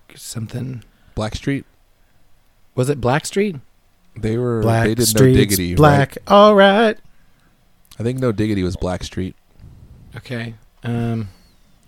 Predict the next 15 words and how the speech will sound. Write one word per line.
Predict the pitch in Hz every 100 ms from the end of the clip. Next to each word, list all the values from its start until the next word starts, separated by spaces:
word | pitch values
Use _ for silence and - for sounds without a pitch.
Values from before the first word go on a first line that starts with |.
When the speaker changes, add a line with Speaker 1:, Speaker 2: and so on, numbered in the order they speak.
| _ - _ _ -
Speaker 2:
I |
like | 113 156 -
the | 135
way | 165
you | 170 127
work | 135 170 - 143
it. | 143 - _ _ - -
No | 90 117 151
Speaker 1:
that's | - -
not | 123
who | 117
I'm |
Speaker 2:
Diggity. | 110 107
Speaker 1:
thinking | 113 107
about, | 107 107